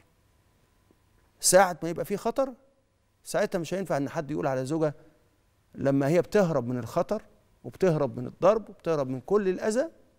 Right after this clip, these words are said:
ما حدش هيقدر يقول لها إن، إن أنت ساعتها ناشز. لكن إن امرأة تترك بيت الزوجية بغير أن تصبر وبغير أن ترضى وبغير ما، ده ما يبقاش هو ده التصرف الصحيح.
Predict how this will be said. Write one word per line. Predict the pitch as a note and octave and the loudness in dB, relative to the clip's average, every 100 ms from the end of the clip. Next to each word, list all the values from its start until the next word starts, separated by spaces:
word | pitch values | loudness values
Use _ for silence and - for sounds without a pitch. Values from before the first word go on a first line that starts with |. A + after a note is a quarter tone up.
| _ _ _ - | _ _ _ -12
ما | |
حدش | C#3+ E3 - | -6 -6 -4
هيقدر | D3 C#3+ | -4 -4
يقول | C#3+ C#3+ | -4 0
لها | D#3 D3+ D3+ _ _ - | 0 0 -4 _ _ -6
إن، | C3+ C#3 - - - | -2 -2 -2 -12 -4
إن | D3+ | 0
أنت | E3 D3+ | 0 0
ساعتها | - D3+ C#3+ C3 | -2 -2 -2 0
ناشز. | D3+ C#3 - - - _ _ _ _ _ _ _ | 0 -2 -8 -18 -20 _ _ _ _ _ _ _
لكن | C3+ C#3 | -2 2
إن | C3+ C3 | 2 2
امرأة | C3 D#3 F#3 C#3+ C3+ _ _ _ | 4 6 6 2 -4 _ _ _
تترك | - E3+ D3+ C3+ | -6 -4 -6 -6
بيت | E3 E3 | -6 -6
الزوجية | C3+ C3+ B2+ D#3 C#3+ A2 - _ _ _ _ _ - | -6 -6 -2 0 -2 -4 -14 _ _ _ _ _ -10
بغير | C3+ C#3+ D3+ - | 0 2 4 2
أن | A#2 | -2
تصبر | C#3+ - - B2 | -2 -2 -2 -8
وبغير | A#2 C3+ C#3 | -6 -4 -4
أن | A#2 A#2+ | -6 -6
ترضى | C3+ B2+ G#2+ | -4 -4 -6
وبغير | A#2 A#2 C3+ C3+ | -10 -8 -6 -4
ما، | C3 - _ _ _ - | -6 -10 _ _ _ -6
ده | C#3 | -2
ما | C3+ | -2
يبقاش | B2 C3+ C3+ - _ _ _ _ - | 0 -2 -2 -8 _ _ _ _ -2
هو | C3 | 0
ده | C3 | 0
التصرف | - - B2 A2+ | -2 -2 -2 -2
الصحيح. | - - G#2 - | -4 -4 -6 -14